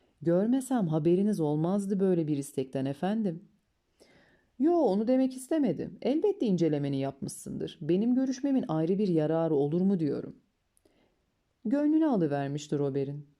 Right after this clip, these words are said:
Kıvandı patronunun bu gü-, güveninden tabii ki Robert'e. "Özellikle sizin görüşmenizde yarar var efendim. Eski patronlarım olduğundan pazarlık sırasında rahatsız olabilirim belki. Oysa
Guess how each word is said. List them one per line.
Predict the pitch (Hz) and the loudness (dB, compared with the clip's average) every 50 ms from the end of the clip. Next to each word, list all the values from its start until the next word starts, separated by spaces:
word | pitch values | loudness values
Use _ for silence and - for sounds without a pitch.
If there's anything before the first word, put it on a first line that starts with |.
| _ _ | _ _
Kıvandı | - - - 156 151 151 147 147 156 160 202 202 | -10 -6 -4 -2 -2 -2 -2 -2 -2 -2 -4 -4
patronunun | - 226 214 214 - 214 196 190 185 175 170 160 151 | -2 -4 -4 -2 -2 -2 0 2 2 0 0 0 0
bu | 156 156 | 0 0
gü-, | 156 151 143 143 - | 0 0 0 -2 -4
güveninden | 139 147 139 135 143 139 139 139 135 131 135 135 131 | -4 -4 -2 -2 -2 -4 -4 -4 -4 -4 -6 -6 -8
tabii | 131 - 147 131 131 131 131 | -6 -6 -4 -4 -4 -4 -6
ki | 131 143 | -4 -6
Robert'e. | 135 139 131 123 135 135 131 131 131 135 - 143 - _ _ _ _ _ _ _ _ _ _ _ _ _ _ _ _ _ _ _ _ | -6 -6 -4 -6 -6 -6 -6 -6 -8 -10 -12 -12 -14 _ _ _ _ _ _ _ _ _ _ _ _ _ _ _ _ _ _ _ _
"Özellikle | - 185 180 190 202 196 208 214 220 - 254 226 | 0 0 0 2 0 0 0 0 -2 -2 -4 -4
sizin | - - 202 214 214 | -4 -4 -4 -2 0
görüşmenizde | 214 214 208 208 208 214 196 196 196 196 196 196 | 0 0 0 0 -2 -2 -2 0 0 0 0 0
yarar | 185 170 156 151 156 170 190 | 0 0 0 0 0 0 0
var | 196 196 175 | 0 0 -2
efendim. | 160 156 - 190 196 208 208 196 185 - - _ _ _ _ _ _ _ _ _ _ - | -2 -4 -4 -4 -4 -2 -2 -4 -6 -8 -12 _ _ _ _ _ _ _ _ _ _ -4
Eski | 302 294 294 - 339 | -4 -4 -2 -2 -4
patronlarım | - 311 294 285 294 233 226 220 220 220 247 240 214 | -2 -2 -2 -2 0 -2 -2 0 0 0 0 0 2
olduğundan | 185 165 156 143 151 147 143 143 139 143 151 170 185 | 0 0 0 0 -2 -2 -2 0 -2 -2 -2 -4 -6
pazarlık | - - 269 269 277 262 247 233 - - | -6 -4 -2 0 0 0 0 -2 -4 -6
sırasında | - - 165 147 147 - - 143 151 185 | -6 -4 -2 -2 -4 -4 -4 -2 -2 0
rahatsız | 214 226 202 165 147 - - 180 | 0 0 0 0 -2 -4 -2 0
olabilirim | 180 165 160 160 151 147 147 147 147 - 127 127 131 | 2 2 4 2 2 0 0 -2 -2 -2 -4 -4 -4
belki. | 135 135 135 - - - - - | -4 -4 -4 -8 -8 -6 -2 -2
Oysa | 214 269 277 262 - 247 226 233 226 | 0 0 -2 -2 -2 -4 -4 -4 -4